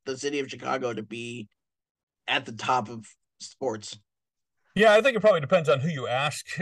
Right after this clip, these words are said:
Speaker 2: uh, here in Chicago as to whether or not we're doing well. <laughs> But, um, you know, I, I think the Cubs were rebuilding. The White Sox, most would say, were disappointing. The, the Blackhawks have exceeded expectations. The Bears are,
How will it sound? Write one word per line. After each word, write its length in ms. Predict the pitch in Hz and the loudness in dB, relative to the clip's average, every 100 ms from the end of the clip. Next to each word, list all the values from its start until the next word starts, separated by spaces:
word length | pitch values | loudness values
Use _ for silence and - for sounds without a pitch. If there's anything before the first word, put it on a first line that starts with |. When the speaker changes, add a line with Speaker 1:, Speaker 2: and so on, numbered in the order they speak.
| - | 4
Speaker 2:
uh, 180 | 135 131 | 6 6
here 180 | 160 | 4
in 80 | 147 | 0
Chicago 540 | - 147 147 143 151 131 | -2 0 4 4 4 0
as 100 | 123 | 0
to 80 | |
whether 220 | 135 131 127 | 0 2 2
or 60 | |
not 220 | 127 131 | 0 0
we're 100 | 135 | -2
doing 280 | 123 135 127 | -4 -4 0
well. 300 | 123 127 131 - - - - | 2 2 2 -6 -12 -14 -4
<laughs> 80 | - - - 170 156 127 | -4 -4 -12 -12 -10 -2
But, 280 | 185 156 139 - | 4 4 2 0
um, 440 | 135 131 123 123 - | 4 6 4 0 -6
you 100 | 170 | 2
know, 80 | 160 | 4
I, 160 | 156 156 | 4 2
I 80 | 156 | -2
think 280 | 151 156 - _ _ _ - | -2 -4 -6 _ _ _ -8
the 140 | 120 | -6
Cubs 340 | 117 165 156 135 | 0 2 2 2
were 120 | 156 | -2
rebuilding. 580 | 151 135 135 139 135 131 | -2 -2 -2 -2 -2 -4
The 100 | 104 | -4
White 280 | 104 143 143 | 0 -2 0
Sox, 400 | 151 135 127 135 | 2 2 2 -2
most 220 | 127 - | -4 -6
would 120 | 113 | -4
say, 180 | - 131 | -2 0
were 120 | 123 | 0
disappointing. 760 | 123 120 127 131 123 123 123 110 | -2 -2 0 2 0 0 -2 0
The, 180 | 98 | -2
the 120 | 90 95 | -2 0
Blackhawks 600 | 156 220 - 180 - 180 | 2 2 4 4 2 -4
have 100 | 151 | -8
exceeded 400 | - 170 151 139 | -6 -4 2 2
expectations. 1000 | 135 147 135 - 131 120 139 127 123 - _ - - _ | 2 0 0 0 -2 -2 -6 -6 -8 -12 _ -20 -20 _
The 100 | 113 | 0
Bears 640 | 107 135 160 180 185 175 147 | 4 8 8 8 6 4 2
are, 560 | 127 131 127 123 123 | 8 10 10 10 6